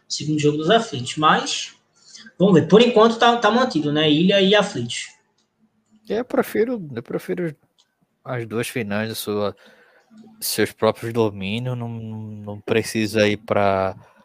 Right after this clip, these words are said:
Speaker 2: pra Arena de Pernambuco, não. E,
Speaker 1: Isso.
Speaker 2: e pronto. Joga,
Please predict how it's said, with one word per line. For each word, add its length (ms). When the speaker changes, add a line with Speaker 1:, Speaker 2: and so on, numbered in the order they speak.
Speaker 2:
pra 100
Arena 340
de 80
Pernambuco, 760
não. 800
E, 520
Speaker 1:
Isso. 280
Speaker 2:
e 100
pronto. 640
Joga, 680